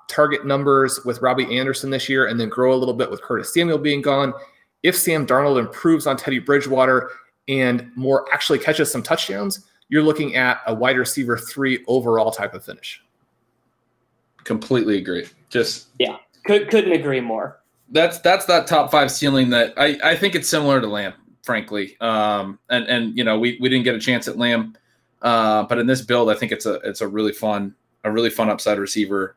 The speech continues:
Speaker 2: after, you know, missing out on some of the other guys that, that has the potential to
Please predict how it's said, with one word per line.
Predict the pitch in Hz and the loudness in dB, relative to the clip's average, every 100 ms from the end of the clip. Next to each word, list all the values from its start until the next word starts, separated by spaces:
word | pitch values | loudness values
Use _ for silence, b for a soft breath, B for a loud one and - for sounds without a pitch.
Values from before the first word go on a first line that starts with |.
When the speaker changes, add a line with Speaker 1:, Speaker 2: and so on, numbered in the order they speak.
| - | -2
Speaker 2:
after, | 104 98 - 104 98 92 - | 0 0 -2 0 2 0 -4
you | 113 | -4
know, | 98 87 - _ | -2 -4 -10 _
missing | 120 131 131 | -2 0 2
out | 113 104 | 2 2
on | 101 | 0
some | 117 | 0
of | 110 | 2
the | 104 | 2
other | 104 95 | 2 0
guys | 104 95 90 | 0 0 0
that, | 110 104 - | -2 -2 0
that | 120 | 0
has | - 147 127 113 | 0 2 2 2
the | 120 | -2
potential | 113 - 113 110 113 | -4 -4 -4 -2 -4
to | - 110 | -4 -8